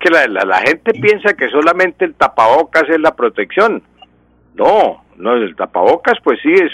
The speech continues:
uno de los elementos que se necesitan para protegerse uno, pero no es que teniendo tapabocas ya estoy protegido totalmente, no. Si la persona está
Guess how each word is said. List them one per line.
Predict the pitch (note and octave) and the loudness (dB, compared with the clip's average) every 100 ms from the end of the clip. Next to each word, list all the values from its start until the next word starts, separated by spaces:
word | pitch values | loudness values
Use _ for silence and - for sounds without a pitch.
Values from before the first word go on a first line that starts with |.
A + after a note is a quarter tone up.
| E3 | -4
uno | - F3+ A3+ | 0 0 2
de | G3+ | 0
los | A#2+ | -2
elementos | G#2 G#2 A#2 E3 F#3+ - | -2 -2 -2 -2 -4 -4
que | C3+ | -6
se | A2+ | -4
necesitan | G#2+ G2+ A#2+ D#3+ F3 - | -4 -4 -4 -2 -2 0
para | B2+ - | 0 0
protegerse | G#2+ - G#2 C3+ C#3+ | -4 -2 -2 -2 0
uno, | E3 G#3 - | 0 0 -2
pero | - G#2 F#2+ | -2 -4 -4
no | G2 B2 G3 | -2 0 2
es | A#3+ A3 - _ _ _ | 2 0 -8 _ _ _
que | C3 | -4
teniendo | - A#2 C#3+ D#3+ | -2 0 0 0
tapabocas | F3 D3 - A#2 D#3+ D#3+ D#3+ C3+ | -2 -2 -2 -2 -2 0 0 2
ya | D3+ D3+ D3 B2 | 4 4 4 2
estoy | G#2 G2+ - C#3 | 0 -4 -4 -4
protegido | - D3+ A#2+ B2 F#3 D3+ G#2 | -2 -2 -2 -2 2 2 0
totalmente, | G#2 - B2+ C3+ D#3+ - F#2+ | -6 -2 -2 0 -4 -4 -4
no. | C#3+ D3 _ _ _ _ _ - - | -2 -2 _ _ _ _ _ -20 -12
Si | G2+ | -6
la | G2+ | -4
persona | - F2+ G#2 D#3+ A3 | -2 -2 0 2 0
está | E3 D3 D3 C#3+ B2+ | -2 -4 0 2 2